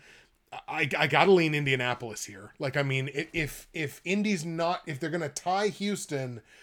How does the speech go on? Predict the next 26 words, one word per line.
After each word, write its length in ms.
boy, 540
they 160
better 240
be 140
able 160
to 40
beat 220
the 60
Jags. 480
'Cause 160
if 120
they 140
can't, 540
this 260
Colts 320
team 240
is 100
gonna 200
struggle 480
to 200
be 220
a 80
playoff 420
contender. 520
If 160
they're 320